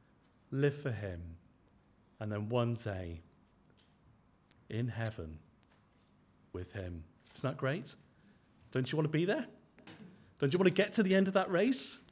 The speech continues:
Some of us may be nearer than others, but we don't know. We don't know. Well, what a wonderful hope. Jesus,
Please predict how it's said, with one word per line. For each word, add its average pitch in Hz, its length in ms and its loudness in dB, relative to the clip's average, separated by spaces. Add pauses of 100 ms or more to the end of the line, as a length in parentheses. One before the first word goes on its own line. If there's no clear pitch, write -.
(720)
Some - 240 -4
of - 120 -2
us 165 200 0
may 147 160 4
be 147 160 2
nearer 170 400 4
than 139 180 0
others, 214 520 4 (640)
but 113 100 -2
we 110 140 0
don't 123 320 0
know. 90 260 -6 (540)
We 104 180 -4
don't 92 320 -10
know. 80 220 -12 (1400)
Well, 107 100 -4
what 131 280 2
a 123 80 4
wonderful 120 540 2
hope. 90 460 -8 (760)
Jesus, 127 840 -2